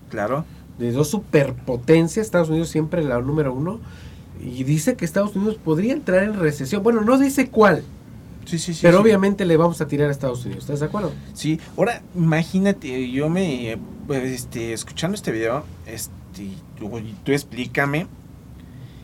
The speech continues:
Speaker 1: ¿en qué momento China se volvió potencia económica?
Speaker 2: Es que China, a diferencia de Estados Unidos,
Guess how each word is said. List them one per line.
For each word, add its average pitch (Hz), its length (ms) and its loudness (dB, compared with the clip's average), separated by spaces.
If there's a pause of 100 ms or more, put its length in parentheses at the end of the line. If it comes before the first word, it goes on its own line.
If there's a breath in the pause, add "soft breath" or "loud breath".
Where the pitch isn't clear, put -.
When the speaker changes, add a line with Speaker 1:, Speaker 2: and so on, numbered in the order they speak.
(100)
Speaker 1:
¿en 139 260 -4 (140)
qué 160 100 0
momento 165 800 0 (460)
China 147 380 -2
se 147 180 -6
volvió 120 720 -2 (300)
potencia 143 580 -2
económica? 131 580 -8 (640)
Speaker 2:
Es 135 160 -6
que 175 140 -8
China, 160 500 0 (400)
a 107 460 -8
diferencia 131 640 -2
de 123 80 -4
Estados 127 440 -6
Unidos, 120 440 -4